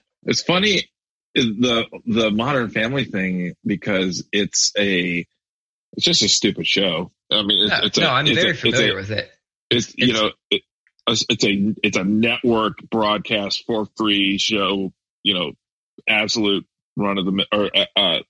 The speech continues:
Speaker 1: lowest common denominator, you know, and, but I don't know, you get wrapped up, you watch the show for ten years, you get wrapped up in the characters, and then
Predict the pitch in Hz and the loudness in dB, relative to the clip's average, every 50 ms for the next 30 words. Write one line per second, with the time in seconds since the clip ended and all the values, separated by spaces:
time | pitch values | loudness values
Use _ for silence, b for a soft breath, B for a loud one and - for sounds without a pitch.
0 | _ - 104 107 104 101 101 - 113 101 95 90 92 87 82 78 82 85 80 85 | _ -2 0 2 2 0 0 0 0 -2 0 -2 -2 -4 -4 -4 -4 -4 -4 -4
1 | 85 82 85 - b b b b b b b b b b b b b - 113 113 | -4 -4 -6 -6 b b b b b b b b b b b b b 0 0 2
2 | 107 104 98 95 - _ _ _ _ _ _ _ _ _ _ _ _ _ _ - | 2 2 0 -2 -4 _ _ _ _ _ _ _ _ _ _ _ _ _ _ 0
3 | 117 117 113 107 107 107 - - - - 120 - - - _ _ _ _ - - | 0 2 2 2 0 -2 -2 -2 -2 -2 -2 -2 -4 -12 _ _ _ _ -6 -4
4 | 113 123 123 135 160 165 110 - - - 110 107 131 127 110 113 117 110 123 - | -2 0 0 0 0 -2 -2 -4 -4 -2 0 2 2 0 0 0 0 0 0 0
5 | - 123 117 - 101 107 110 110 123 127 - - - - 135 135 117 107 92 - | 0 -2 0 0 0 0 0 2 0 2 2 2 2 2 0 0 -2 -2 -2 -2
6 | 113 98 92 95 101 107 101 - 92 101 85 98 104 101 104 - - 107 - - | -2 -2 -2 -2 -2 -2 -2 -2 -2 -2 0 0 0 0 0 -2 -2 -4 -4 -4
7 | 87 82 - 101 101 107 92 - 95 90 95 92 95 92 92 95 92 90 | -8 -6 -4 -2 -2 -2 -2 -2 -4 -4 -2 -2 -2 0 0 0 0 0